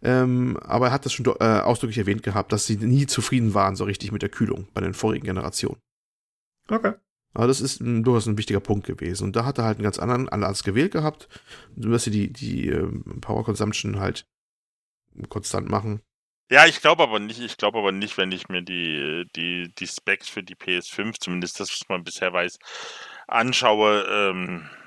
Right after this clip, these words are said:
Speaker 3: ja, also ich glaub nicht, dass die sehr stark hinter der, der Xbox hinterherhinken wird.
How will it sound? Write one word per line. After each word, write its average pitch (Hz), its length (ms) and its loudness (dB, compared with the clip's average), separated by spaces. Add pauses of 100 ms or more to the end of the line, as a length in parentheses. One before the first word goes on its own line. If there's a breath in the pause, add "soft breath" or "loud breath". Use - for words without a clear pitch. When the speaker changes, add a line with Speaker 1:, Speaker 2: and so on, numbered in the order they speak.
(220 loud breath)
Speaker 3:
ja, 82 400 -6
also 90 260 -6
ich 87 180 -10
glaub 98 300 0
nicht, 107 240 -6
dass 101 140 0
die 95 300 -4
sehr 98 300 0
stark 87 360 -2
hinter 95 240 -6
der, 87 500 -2
der - 320 -8
Xbox - 600 -4
hinterherhinken 95 800 -4
wird. 98 300 -2